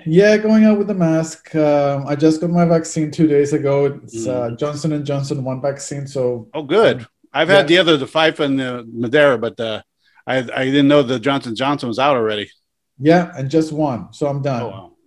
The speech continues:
Speaker 2: Good,
Speaker 1: Yeah.
Speaker 2: good. So this is a wonderful documentary. I, I had a chance to watch it the other night,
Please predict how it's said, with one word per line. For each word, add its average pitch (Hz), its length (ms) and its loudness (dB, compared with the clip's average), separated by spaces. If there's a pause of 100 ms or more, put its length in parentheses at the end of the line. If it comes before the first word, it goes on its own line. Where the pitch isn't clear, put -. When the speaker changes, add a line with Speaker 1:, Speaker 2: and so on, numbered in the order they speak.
Speaker 2:
Good, 131 280 -4
Speaker 1:
Yeah. 120 180 -16
Speaker 2:
good. 107 260 -12 (1900)
So 185 220 4
this 233 200 4
is 262 140 2
a 214 100 8
wonderful 180 680 2
documentary. 151 640 0
I, 131 340 -2
I 143 60 -2
had 160 160 0
a 131 60 -12
chance 160 320 -2
to 147 100 -6
watch 147 260 -2
it 139 80 -14
the 135 140 -2
other 143 160 -2
night, 139 340 0